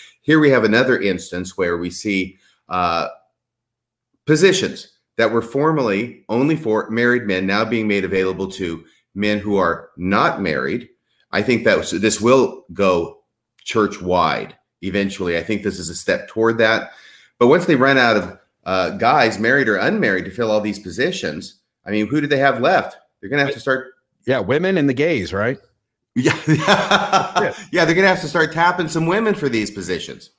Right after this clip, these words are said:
Speaker 2: Yeah, yeah. And, and I just wanna say, there are lots of comments from folks that are disagreeing with me. I, I understand that. I expected as much. I don't think there's a difference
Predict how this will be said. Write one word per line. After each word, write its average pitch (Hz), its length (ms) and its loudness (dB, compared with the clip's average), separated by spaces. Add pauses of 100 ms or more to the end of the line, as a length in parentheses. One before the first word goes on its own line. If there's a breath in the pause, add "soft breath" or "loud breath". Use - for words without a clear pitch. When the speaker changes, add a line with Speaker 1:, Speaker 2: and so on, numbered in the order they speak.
(220)
Speaker 2:
Yeah, 110 360 -2 (440)
yeah. 120 280 -2 (300 loud breath)
And, 160 200 0
and 165 220 -2
I 180 140 0
just 208 120 -2
wanna 175 120 0
say, 156 180 0
there 151 120 2
are 165 100 2
lots 147 360 0
of 165 100 -4
comments 156 360 0
from 113 280 -2
folks 107 340 -4
that 113 120 0
are 113 100 2
disagreeing 131 440 -2
with 104 160 -4
me. 90 120 -2
I, 95 200 -4
I 107 120 -2
understand 123 560 0
that. 78 120 -16
I 101 120 -2
expected - 440 -6
as - 140 -4
much. - 340 -10 (460 loud breath)
I 123 100 0
don't 170 220 0
think 185 280 -2
there's 135 220 2
a 131 60 2
difference 107 800 -2